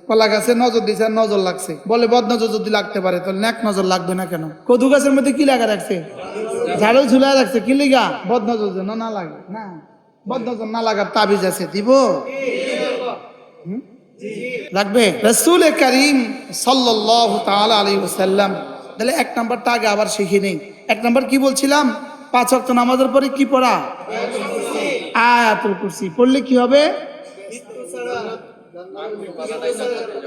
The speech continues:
কিন্তু পড়তে হবে কয়টার সাথে? কি কি? ঈমান, ইসলাম, ইহসান। ঈমান মানে বিশ্বাসের সাথে, আর ইসলাম মানে শুদ্ধ, শুদ্ধ।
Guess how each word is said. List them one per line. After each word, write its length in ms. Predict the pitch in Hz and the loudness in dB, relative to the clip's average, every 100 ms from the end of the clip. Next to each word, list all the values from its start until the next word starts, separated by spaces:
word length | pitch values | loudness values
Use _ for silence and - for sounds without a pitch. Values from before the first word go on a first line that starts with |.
| - - | -12 -2
কিন্তু 180 | 269 254 220 | 0 2 4
পড়তে 300 | 269 269 285 | 2 4 2
হবে 180 | 294 277 | 2 2
কয়টার 260 | 277 233 254 | 0 0 0
সাথে? 380 | 262 233 202 147 - - - - - - - | -2 -2 -2 -4 -10 -20 -20 -20 -20 -16 2
কি 160 | 277 | 2
কি? 280 | 226 247 208 165 - - - - 170 - - - - | 4 2 2 0 -6 -10 -14 -16 -16 -12 -12 -12 -2
ঈমান, 520 | 214 233 226 254 285 320 - - - - | 4 6 6 4 2 0 -4 -6 -6 2
ইসলাম, 520 | 208 185 240 277 262 214 - - | 2 4 4 4 2 0 -2 -2
ইহসান। 420 | 202 180 208 185 - - - | -2 0 0 0 0 -4 2
ঈমান 340 | 254 254 269 254 | 4 6 4 2
মানে 300 | 269 294 285 - - | 2 2 0 -4 -8
বিশ্বাসের 460 | 202 220 220 196 196 | -4 -2 -2 -2 -4
সাথে, 340 | - 160 156 - - - - | -6 -10 -14 -20 -20 -20 -6
আর 100 | 190 | -4
ইসলাম 380 | 208 226 240 247 | -2 0 2 4
মানে 260 | 277 285 285 - | 4 2 0 -8
শুদ্ধ, 480 | - 202 160 165 143 - - - _ - - | -4 -4 -4 -10 -10 -12 -20 -20 _ -20 -12
শুদ্ধ। 500 | - 254 180 - | -2 -2 -2 -8